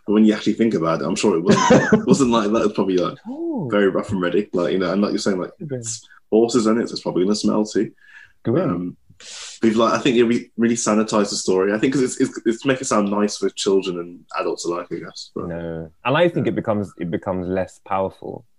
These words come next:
Speaker 3: when you make
Speaker 1: Hmm.
Speaker 3: it clean and nice and simple, because, you know, anyone who's,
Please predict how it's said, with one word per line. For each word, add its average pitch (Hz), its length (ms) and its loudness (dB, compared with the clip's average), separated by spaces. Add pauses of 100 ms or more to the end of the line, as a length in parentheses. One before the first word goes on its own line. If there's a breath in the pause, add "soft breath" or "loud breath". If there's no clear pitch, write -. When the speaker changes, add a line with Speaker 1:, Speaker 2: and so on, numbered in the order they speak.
(220)
Speaker 3:
when 92 160 -2
you 90 80 -4
make 90 200 0
Speaker 1:
Hmm. 87 100 -4
Speaker 3:
it 85 200 -6 (460)
clean 82 460 -4
and 82 160 -6
nice 82 320 -8
and 80 100 -12
simple, 80 380 -10
because, 85 460 -6 (540)
you 101 100 -2
know, 85 320 -4
anyone 107 500 0
who's, 98 360 -6